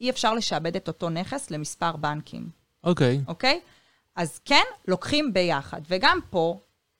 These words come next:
Speaker 1: כמו שאם אני אכתוב, אה, על גבר ואישה נשואים וזה, אז, אז אותו דבר, אני לוקחת את הלווים, אני מספרת על כל לווה. לווים ביחד, מחזירים את ההלוואה ביחד.
Speaker 2: הבנתי.
Speaker 1: יש מקרים שאחד אומר, "אני לא צריך מימון", רק השני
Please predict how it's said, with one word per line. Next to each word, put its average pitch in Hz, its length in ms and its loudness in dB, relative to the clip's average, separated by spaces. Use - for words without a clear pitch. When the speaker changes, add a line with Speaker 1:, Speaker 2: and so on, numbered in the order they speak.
Speaker 1:
כמו 320 200 0
שאם 320 240 -2
אני 294 160 2
אכתוב, 269 480 4
אה, 233 280 4
על 214 120 4
גבר 233 340 2
ואישה 208 380 4
נשואים 208 680 0
וזה, 180 120 0
אז, 202 120 -4
אז 277 180 -2
אותו 311 340 -4
דבר, 440 80 -2
אני 254 120 0
לוקחת 240 400 -2
את - 140 -6
הלווים, 165 480 0
אני 170 100 -4
מספרת 240 480 -2
על 214 80 0
כל 202 280 0
לווה. 165 420 -2
לווים 220 540 4
ביחד, 175 880 2
מחזירים 214 400 0
את 233 100 -2
ההלוואה 247 380 4
ביחד. 269 540 0
Speaker 2:
הבנתי. 120 280 2
Speaker 1:
יש 214 240 4
מקרים 196 400 0
שאחד 233 340 0
אומר, 294 160 -2
"אני 294 140 -2
לא 320 80 0
צריך 330 360 -8
מימון", 156 420 -6
רק 180 200 -2
השני 311 260 -2